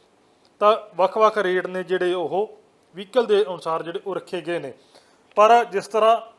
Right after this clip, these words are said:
ਰੇਟ ਵਧਾਏ ਜਾਂਦੇ ਨੇ, ਆਮ ਤੌਰ 'ਤੇ ਵੇਖਿਆ ਜਾਂਦਾ ਕਿ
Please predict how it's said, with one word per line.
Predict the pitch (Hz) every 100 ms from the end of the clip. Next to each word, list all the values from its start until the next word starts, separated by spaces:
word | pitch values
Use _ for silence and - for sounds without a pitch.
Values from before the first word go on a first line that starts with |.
| -
ਰੇਟ | 196 220
ਵਧਾਏ | 214 208 190
ਜਾਂਦੇ | 160 165 170
ਨੇ, | 175 180
ਆਮ | 185
ਤੌਰ | 185 202 196
'ਤੇ | 190
ਵੇਖਿਆ | 180 180 180
ਜਾਂਦਾ | 175 175 185
ਕਿ | 190